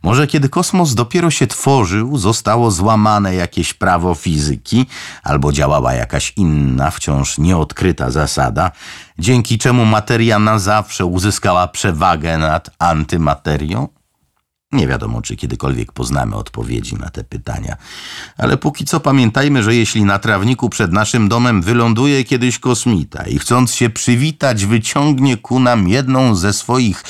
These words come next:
wypustek, to należy najpierw rzucić mu bilę. Jeśli kosmita ją złapie i wypustka wybuchnie, to znaczy, że był on zbudowany z antymaterii. Jeśli tak się nie stanie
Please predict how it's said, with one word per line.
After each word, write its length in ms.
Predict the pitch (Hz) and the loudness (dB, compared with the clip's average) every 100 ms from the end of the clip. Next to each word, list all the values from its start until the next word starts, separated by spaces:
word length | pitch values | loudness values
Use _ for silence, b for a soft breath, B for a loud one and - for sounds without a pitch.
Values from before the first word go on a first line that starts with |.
| B | B
wypustek, 920 | 76 135 139 123 107 - - 165 - B B B | 0 0 0 -2 -2 -2 -6 -6 -12 B B B
to 140 | - | -2
należy 360 | 180 120 107 98 | 2 2 2 2
najpierw 500 | 76 87 - 104 95 | 0 0 0 0 2
rzucić 460 | 90 95 - - 110 | 0 -2 -4 -6 0
mu 180 | 113 | 2
bilę. 420 | 120 143 87 62 - B B B B B B - | 4 2 2 -2 -8 B B B B B B -6
Jeśli 320 | 67 73 69 | -6 -4 -4
kosmita 560 | 76 - 90 76 78 | -4 0 0 0 0
ją 180 | 76 78 | 2 0
złapie 420 | 73 90 90 - | 0 0 0 0
i 160 | 73 73 | 0 0
wypustka 720 | 69 78 - 104 - - 71 | 0 -2 0 -2 -2 -4 -2
wybuchnie, 720 | 69 92 101 107 - 95 135 139 B _ | 2 2 4 2 2 0 0 -2 B _
to 140 | 85 | -4
znaczy, 360 | 67 73 71 67 | -2 -2 -2 -2
że 140 | 71 | 0
był 240 | 76 78 71 | 0 0 0
on 180 | 71 | -2
zbudowany 760 | 65 67 73 62 58 55 57 53 | -2 -2 -4 -4 -8 -8 -8 -8
z 100 | - | -8
antymaterii. 1000 | - 69 - - 57 - - - - - B B B B B - | -6 -6 -6 -8 -8 -8 -10 -12 -12 -16 B B B B B -4
Jeśli 280 | 76 71 | -2 -2
tak 180 | 71 76 | -4 -4
się 180 | - 64 | -4 -4
nie 240 | 65 95 | 0 0
stanie 560 | 143 - 62 53 - | 0 -2 -4 -6 -12